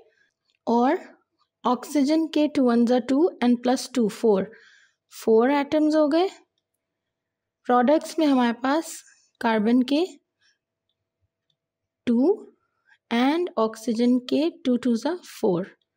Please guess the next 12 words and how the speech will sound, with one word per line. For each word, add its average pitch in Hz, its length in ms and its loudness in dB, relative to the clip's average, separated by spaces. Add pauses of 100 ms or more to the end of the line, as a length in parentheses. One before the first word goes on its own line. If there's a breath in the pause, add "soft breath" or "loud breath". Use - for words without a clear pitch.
(800)
So - 180 -4
now 233 440 2
हमारी 247 480 2
इक्वेशन 233 460 2
बैलेंस्ड 202 520 0
हो 254 100 2
गई 262 200 0
है। 294 140 0
हम 269 380 0
बैलेंस्ड 214 500 -2
इक्वेशन 254 400 0
लिखेंगे। 269 560 0